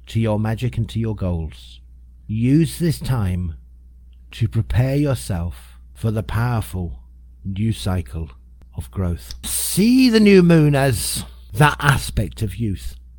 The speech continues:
Enthusiasm, drive, do it come what may. That excitement, that exuberance that you get from youth,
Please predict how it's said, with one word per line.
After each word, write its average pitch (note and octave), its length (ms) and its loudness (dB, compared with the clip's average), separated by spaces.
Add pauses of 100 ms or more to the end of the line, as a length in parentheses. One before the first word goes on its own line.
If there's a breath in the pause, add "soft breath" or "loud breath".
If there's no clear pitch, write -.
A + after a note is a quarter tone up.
(160)
Enthusiasm, B2+ 1120 2 (480)
drive, B2 1200 0 (480)
do G3 220 10
it F3+ 180 6
come F3 260 6
what D#3 220 4
may. A2 440 -2 (360)
That E3+ 180 6
excitement, D#3+ 680 0
that C#3+ 180 -2
exuberance B2+ 680 4
that B2+ 80 -2
you B2+ 120 -2
get B2+ 220 -2
from C3 200 -4
youth, A#2 320 -2